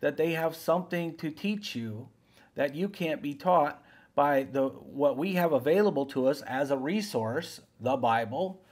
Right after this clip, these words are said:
uh, in this case. And I, I glean most of my stuff through the Bible, but not everything. And what I do glean from the Bible, the Holy Ghost is a check for me. It's a check and a balance, whether or not this is true.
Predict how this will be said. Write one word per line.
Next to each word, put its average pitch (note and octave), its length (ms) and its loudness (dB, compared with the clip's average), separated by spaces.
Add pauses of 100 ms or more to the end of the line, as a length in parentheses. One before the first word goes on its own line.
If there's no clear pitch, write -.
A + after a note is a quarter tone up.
(140)
uh, B2 220 -2
in B2+ 100 0
this B2+ 180 0
case. B2 560 -4 (280)
And B2 120 -4
I, A#2+ 160 -2
I B2+ 120 0
glean C3+ 480 0
most E3 320 4
of D3 60 0
my C3+ 140 2
stuff C3+ 340 0
through E3 240 2
the F#3+ 100 2
Bible, B2 600 -2 (360)
but C3+ 180 6
not C3 240 4
everything. D#3+ 680 0 (200)
And C3+ 180 -2
what C#3 120 4
I C#3 80 4
do D3+ 260 0
glean C#3+ 320 -2
from C3+ 200 -2
the B2 80 2
Bible, B2 580 0 (180)
the C#3 140 4
Holy F#3 260 6
Ghost C#3 380 -2
is E3 140 -4
a F#3 60 0
check A#3 380 -2
for B2 160 -4
me. G#2+ 260 -4
It's A2+ 140 -12
a D3 80 -2
check E3 300 0
and F3 80 -2
a E3 80 -2
balance, D3+ 640 -2 (280)
whether D3 280 2
or C#3+ 40 0
not D3+ 300 2
this D#3+ 220 -4
is E3 120 -4
true. F#3+ 540 0